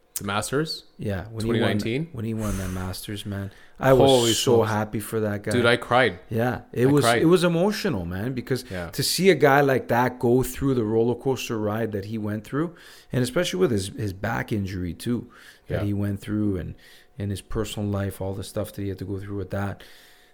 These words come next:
Speaker 2: to see him overcome a lot
Speaker 1: All
Speaker 2: of,
Speaker 1: of it.
Speaker 2: a lot of, a lot of stuff that he had to, he had to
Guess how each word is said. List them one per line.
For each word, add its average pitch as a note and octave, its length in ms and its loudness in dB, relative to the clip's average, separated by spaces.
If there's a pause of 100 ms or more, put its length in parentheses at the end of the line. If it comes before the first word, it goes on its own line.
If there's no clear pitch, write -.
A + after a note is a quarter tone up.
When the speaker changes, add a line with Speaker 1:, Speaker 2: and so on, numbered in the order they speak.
Speaker 2:
to C3 120 -4
see F3 280 2
him D#3 240 6
overcome A#2+ 840 0 (640)
a G3+ 60 -2
lot A#2+ 320 4
Speaker 1:
All A#2 60 2
Speaker 2:
of, G#2+ 80 -2
Speaker 1:
of F2 60 -8
it. F2 100 -12
Speaker 2:
a G2+ 60 -6
lot A2 340 0
of, G#2 320 -4
a A#2 80 -8
lot G#2 280 -2
of G#2+ 80 -2
stuff G#2 480 -6
that G2+ 160 -6
he G2 120 -6
had G2+ 180 -6
to, F#2+ 200 -4
he G2+ 140 -6
had G2 140 -8
to F#2 220 -6